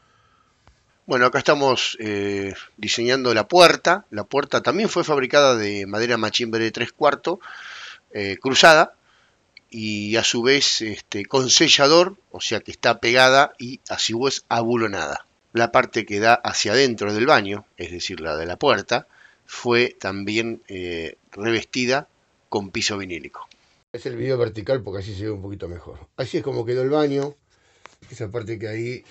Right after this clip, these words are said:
fue un intento de craquelado. Eh,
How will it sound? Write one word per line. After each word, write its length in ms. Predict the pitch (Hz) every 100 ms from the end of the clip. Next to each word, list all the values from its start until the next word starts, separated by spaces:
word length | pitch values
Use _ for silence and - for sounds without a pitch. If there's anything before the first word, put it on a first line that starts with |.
| _
fue 320 | - 120 117
un 140 | 123 117
intento 420 | 110 120 110 113
de 160 | 104
craquelado. 920 | - 107 101 107 104 131 117 107 113 139 _ _ _ _ _ _ _
Eh, 960 | 98 85 82 85 80 80 80 76 76